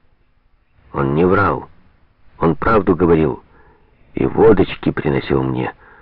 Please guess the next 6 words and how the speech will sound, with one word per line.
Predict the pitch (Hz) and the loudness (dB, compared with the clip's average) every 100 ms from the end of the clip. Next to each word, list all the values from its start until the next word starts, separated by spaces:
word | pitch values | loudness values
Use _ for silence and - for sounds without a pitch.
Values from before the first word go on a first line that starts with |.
| _ _ _ | _ _ _
Он | 52 64 | -6 -4
не | 65 | -4
станет | - - 110 95 - | -4 0 0 0 -2
врать. | 80 73 - - _ _ _ _ _ _ _ - - | -2 -2 -6 -18 _ _ _ _ _ _ _ -20 -4
Ты | 90 120 | 4 6
врешь, | 107 110 101 - - | 6 6 4 0 -10